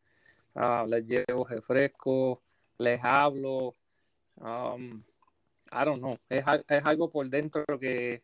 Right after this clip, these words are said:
es otra cosa de por dentro que me llena a mí de satisfacción y alegría, que no, no todo en la vida es dinero, mano.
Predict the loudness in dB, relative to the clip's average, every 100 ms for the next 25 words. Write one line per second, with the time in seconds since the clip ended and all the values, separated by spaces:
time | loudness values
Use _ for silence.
0 | -6 -4 0 2 2 2 0 2 4 4
1 | 0 -4 -6 -4 -4 -8 -10 -8 -8 -6
2 | -4 -4 -6 -8 -8 -12 -14 _ _ _
3 | _ _ _ -6 0 2 2 0 -2 0
4 | 0 0 2 4 6 4 0 -4 -2 0
5 | 0 0 -2 -4 -4 -4 -6 -4 -6 -2
6 | 0 2 0 -2 -4 -2 -2 -4 -12 -12
7 | -14 -12 -14 -14